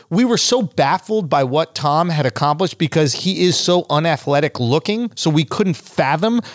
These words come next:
that this person who was so slow could actually do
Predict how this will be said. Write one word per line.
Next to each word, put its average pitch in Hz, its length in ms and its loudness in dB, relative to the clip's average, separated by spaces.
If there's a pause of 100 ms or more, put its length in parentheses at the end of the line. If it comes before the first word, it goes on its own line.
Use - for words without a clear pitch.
that 139 180 0
this 175 160 0
person 175 400 -2
who 165 120 2
was 139 160 2
so 180 240 0
slow 151 760 0 (360)
could 185 200 2
actually 160 480 0
do 156 520 0